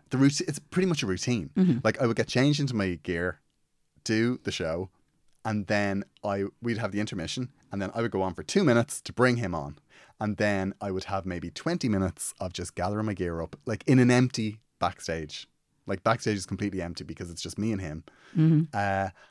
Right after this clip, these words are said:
Speaker 1: and what I used to do was I would, sometimes I would brush my teeth, because I used to have this thing that if I have my teeth brushed before I drive home, I won't be eating rubbish. I won't stop at a garage. Like, if I stop at a garage, I won't get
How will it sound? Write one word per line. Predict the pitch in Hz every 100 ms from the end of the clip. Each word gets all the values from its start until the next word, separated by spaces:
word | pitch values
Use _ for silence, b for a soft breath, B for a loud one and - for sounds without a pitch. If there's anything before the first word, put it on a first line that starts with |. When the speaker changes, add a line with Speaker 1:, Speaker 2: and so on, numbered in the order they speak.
| b
Speaker 1:
and | 113 104
what | 147 -
I |
used | 123 113 -
to |
do | 104 101
was | 85 80 85 - -
I | 104 104
would, | 92 98 92 90 90 -
sometimes | - - 185 214 - 113 107 - -
I | 104
would | 98 98 92
brush | 92 85
my | 85
teeth, | 80 73 - - _ _ _ _ _ _ -
because | 101 95
I |
used | 101 101
to |
have | 104
this | 95 -
thing | 101 95 90
that | 90
if | 95
I | 92
have | 95 95
my | 95
teeth | 120 -
brushed | - 90 - - - _ -
before | - 123 110
I |
drive | 98 92
home, | 90 85 85 b b b
I | 104
won't | 95 113 113 113 - -
be | 110
eating | 95 101
rubbish. | 95 98 143 - - _ _ _
I | 104
won't | 104
stop | - 101
at | 98
a |
garage. | 87 87 92 -
Like, | 92
if | 87
I |
stop | 87 95
at | 95
a |
garage, | 87 85
I | 92
won't | 90
get | 90